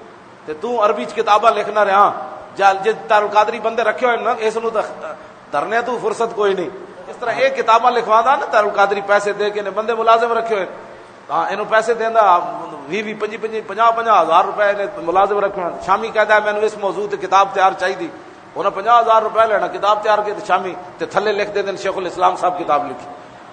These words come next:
ہاں جی، جی، ہاں، شیخ الاسلام جے کتاب لکھی نا تے اعلیٰ حضرت بریلوی دا خطبہ سناوے، میں بھی سنانا۔ انہیں بالکل کوئی نہیں لکھی، انہیں خدا،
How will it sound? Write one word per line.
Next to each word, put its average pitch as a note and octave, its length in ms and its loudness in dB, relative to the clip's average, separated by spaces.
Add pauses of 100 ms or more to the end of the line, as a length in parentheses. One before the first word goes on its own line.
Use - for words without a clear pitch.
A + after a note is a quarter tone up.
(120)
ہاں C3+ 120 0
جی، C3+ 120 -10 (1200)
جی، G3 180 0 (580)
ہاں، A#2+ 220 -4
شیخ G#3 160 2
الاسلام G#3+ 480 2
جے A3+ 60 0
کتاب G#3+ 440 2
لکھی B3 240 -6
نا G#3 160 4 (420)
تے - 120 -10
اعلیٰ G3 280 6
حضرت G3+ 220 -2
بریلوی G3 340 -4
دا G3+ 100 0
خطبہ G3+ 360 -2
سناوے، G3+ 340 2
میں F3+ 140 2
بھی F#3+ 100 2
سنانا۔ C3 380 -2 (1500)
انہیں F#3+ 160 -2
بالکل B3+ 360 4
کوئی G#3+ 140 4
نہیں F#3+ 120 0
لکھی، D3+ 260 -6 (1120)
انہیں G#3+ 180 0
خدا، G#3 180 2